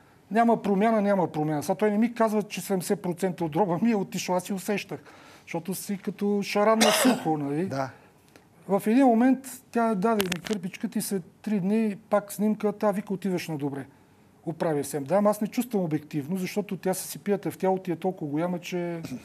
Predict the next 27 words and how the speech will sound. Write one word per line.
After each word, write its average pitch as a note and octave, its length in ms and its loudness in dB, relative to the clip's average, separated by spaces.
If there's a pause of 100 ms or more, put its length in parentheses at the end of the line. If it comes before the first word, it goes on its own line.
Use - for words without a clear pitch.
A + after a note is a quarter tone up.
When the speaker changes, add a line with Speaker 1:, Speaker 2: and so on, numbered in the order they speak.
(380)
Speaker 1:
а, E3+ 100 -8 (100)
и E3 60 -4
знаете G#3+ 340 0
ли, F3 80 2
бих G3+ 200 -2 (320)
казал F#3 280 -2
следното. D#3+ 640 -4 (420)
Значи, G3 240 2
интелектуалната G3+ 760 2
суета, F3 640 0 (380)
която E3+ 340 -2
ние E3 180 0
имаме, F3+ 240 0
и E3 100 0
този F3+ 400 0
рационален E3 480 -2
живот C#3+ 360 -4
ни E3+ 100 -4
пречи, F#3+ 540 -2 (580)
а, D#3+ 260 0 (360)
така - 220 -2
да G3 100 0
се - 160 -8 (120)
обръщаме F3+ 600 0
към F3 220 -2
духовните E3 580 0
сили. A#2+ 340 -8